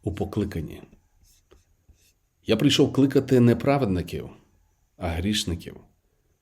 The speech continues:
Євангеліє від Марка, другий розділ, сімнадцятий вірш. Навколо Ісуса завжди було багато людей, які слухали Його, прагнули Його уваги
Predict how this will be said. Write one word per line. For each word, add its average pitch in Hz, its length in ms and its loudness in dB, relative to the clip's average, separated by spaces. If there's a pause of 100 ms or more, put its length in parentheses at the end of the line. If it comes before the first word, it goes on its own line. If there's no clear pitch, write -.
(260)
Євангеліє 87 500 0
від 82 140 -6
Марка, 98 460 -6 (680)
другий 85 320 -6
розділ, 92 380 -2 (580)
сімнадцятий 87 680 -4
вірш. - 360 -14 (1200)
Навколо 139 320 6
Ісуса 127 380 4
завжди 104 400 4
було 117 240 2
багато 95 420 0
людей, 82 460 -2 (380)
які 90 260 -6
слухали 113 520 0
Його, 98 360 -2 (400)
прагнули 135 460 8
Його 104 160 6
уваги 98 640 0